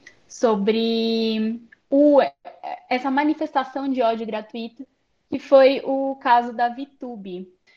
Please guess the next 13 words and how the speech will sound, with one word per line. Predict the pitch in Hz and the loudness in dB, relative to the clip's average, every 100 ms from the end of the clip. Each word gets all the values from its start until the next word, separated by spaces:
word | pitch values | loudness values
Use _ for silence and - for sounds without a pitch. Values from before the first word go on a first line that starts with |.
| _ | _
É, | - 214 208 208 208 208 | -6 -2 -2 -4 -8 -10
ela | 202 202 202 202 202 202 202 196 190 190 202 _ _ _ _ _ _ _ _ _ | -10 -8 -6 -6 -6 -6 -8 -8 -10 -14 -20 _ _ _ _ _ _ _ _ _
teve | 277 294 311 | 0 0 -2
um | 339 339 | -6 -6
caso | 302 220 214 226 247 | -4 -2 -2 -6 -14
quando | 240 220 | -16 -14
ela | 214 | -14
tinha | 214 - 220 | -14 -18 -20
quinze | 214 208 208 202 226 | -18 -12 -10 -6 -4
anos | 202 196 196 214 - _ _ _ 226 | -2 -2 -4 -6 -14 _ _ _ -6
de, | 208 233 233 226 247 254 _ _ - | -2 0 2 0 -2 -8 _ _ -2
ahn, | 226 226 220 214 214 214 220 _ _ _ _ _ | 0 2 2 0 -2 -6 -10 _ _ _ _ _
cuspir | - 320 - - 277 262 | 0 0 -2 0 2 2